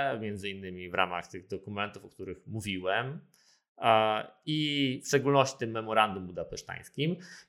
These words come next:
I terytorium, e, Doniecka, Ługańska i, i separa-, tamtejszych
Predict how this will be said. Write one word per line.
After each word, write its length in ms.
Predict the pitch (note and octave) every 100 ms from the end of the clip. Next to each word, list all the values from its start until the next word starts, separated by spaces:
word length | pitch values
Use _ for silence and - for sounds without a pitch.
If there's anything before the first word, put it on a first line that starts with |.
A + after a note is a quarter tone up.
| _
I 640 | D3+ D#3+ E3+ F3 F3 - - - D3
terytorium, 760 | D3 B2+ D#3 D3 C3+ B2 A2+ - _ -
e, 480 | G#2+ G#2 G#2 G2+ G2+ - F#2 F2+ F2+ G2+ G2+ G2+
Doniecka, 800 | A#2 A#2 A#2 A#2+ - A2+ G#2 G2+
Ługańska 840 | G#2 G#2+ G#2 A2 - - G2 F#2 E2+
i, 400 | F#2 F#2 F#2 - G2 G2 F#2+
i 60 | F#2+
separa-, 640 | A2 G#2+ G#2 G#2 _ A2+
tamtejszych 720 | A#2+ A2 A#2+ A2+ - G#2+ -